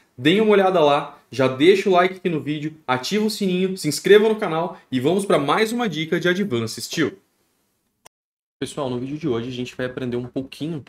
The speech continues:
a respeito do que são os tokens aqui no Advance Steel. E eu deixei escrito aqui na tela pra que vocês, talvez aí que estejam iniciando e não estejam famili-, familiarizados com a palavra, né, possam ver como se escreve. Então, de fato, são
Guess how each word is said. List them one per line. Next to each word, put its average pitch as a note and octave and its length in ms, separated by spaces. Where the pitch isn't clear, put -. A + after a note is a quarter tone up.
a - 60
respeito B2+ 400
do B2 80
que - 80
são C#3 240
os - 160
tokens B2 480
aqui A2+ 400
no B2 320
Advance B2 640
Steel. G2 240
E - 20
eu - 60
deixei - 180
escrito C#3 240
aqui D3 140
na C#3+ 100
tela A2+ 240
pra - 140
que - 100
vocês, A2+ 540
talvez G#2+ 300
aí A2 80
que G#2+ 80
estejam A2 300
iniciando A2 420
e A2 60
não G#2+ 100
estejam G#2+ 320
famili-, A2 600
familiarizados A#2+ 760
com - 80
a A2+ 60
palavra, A2+ 440
né, G#2+ 140
possam G#2+ 280
ver A#2 340
como A#2+ 240
se - 140
escreve. G#2+ 480
Então, A2+ 120
de A2 160
fato, - 380
são C3+ 320